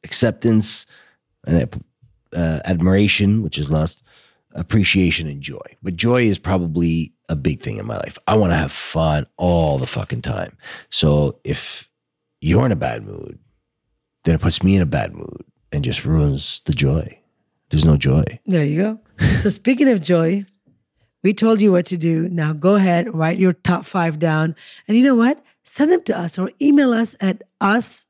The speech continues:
Speaker 2: at H O H show dot com and let us know what your top fives are. And we'll, if you'd like to.
Speaker 1: I'm really curious, actually. I really wanna know what other people's top five are. So if you can
Speaker 2: Yes.
Speaker 1: do that, that'd be, that would mean the world to me to, to put, to get some sort of feedback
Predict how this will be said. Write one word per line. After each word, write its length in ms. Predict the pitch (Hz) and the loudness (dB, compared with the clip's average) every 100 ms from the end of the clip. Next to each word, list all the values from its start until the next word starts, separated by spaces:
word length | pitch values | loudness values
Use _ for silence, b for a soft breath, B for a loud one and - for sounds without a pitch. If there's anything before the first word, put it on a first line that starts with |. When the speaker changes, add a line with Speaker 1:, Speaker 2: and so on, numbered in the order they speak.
| - | -6
Speaker 2:
at 120 | 185 - | -6 -2
H 180 | 208 220 | -2 2
O 80 | |
H 120 | 220 214 | 2 0
show 200 | - 208 | 0 2
dot 220 | 208 202 | 0 0
com 280 | 190 180 180 B B B - | 0 0 -2 B B B -6
and 320 | 170 165 165 | 0 0 2
let 240 | 165 175 208 | 2 2 2
us 180 | 208 | 0
know 80 | 202 | 0
what 160 | 185 180 | 2 0
your 80 | 170 | -2
top 240 | - 165 | -4 -6
fives 320 | - 165 156 | -4 -2 0
are. 240 | 151 151 151 B B B | 0 0 -2 B B B
And 260 | - 165 151 | -6 -4 -2
we'll, 320 | 151 151 147 _ _ | -2 -2 -6 _ _
if 100 | - | -6
you'd 120 | 175 | 0
like 240 | 185 262 | 2 0
to. 80 | - | 2
Speaker 1:
I'm 100 | 104 | 2
really 220 | 107 117 98 | 4 4 0
curious, 360 | - 92 76 | 0 0 0
actually. 260 | 69 - 71 | -4 -4 -4
I 40 | |
really 220 | 78 98 95 | 0 2 2
wanna 180 | 87 82 | 2 2
know 80 | |
what 100 | 82 | 2
other 140 | 78 76 | 0 -2
people's 280 | - - - | -6 -12 -10
top 180 | 127 | -12
five 220 | - 113 95 | -10 -10 -10
are. 140 | - | -14
So 120 | - - | -4 0
if 40 | |
you 60 | 294 | 2
can 140 | 233 | 4
Speaker 2:
Yes. 100 | 151 | 2
Speaker 1:
do 100 | 104 104 | 2 4
that, 200 | 101 98 | 2 0
that'd 140 | 95 | -2
be, 120 | 85 | -2
that 180 | - 101 | 0 2
would 160 | 104 82 | 2 2
mean 160 | 87 | 0
the 80 | 82 | 0
world 360 | 76 80 78 73 | -2 -2 -4 -4
to 60 | 131 | -8
me 160 | 123 | -6
to, 140 | 139 139 | -4 -6
to 180 | - | -6
put, 260 | - - _ | -2 -2 _
to 80 | - | -2
get 200 | 71 - | -2 -2
some 220 | - 82 | 0 0
sort 200 | - - | 0 0
of 60 | 73 | -2
feedback 540 | - 87 73 80 82 | 0 0 2 0 0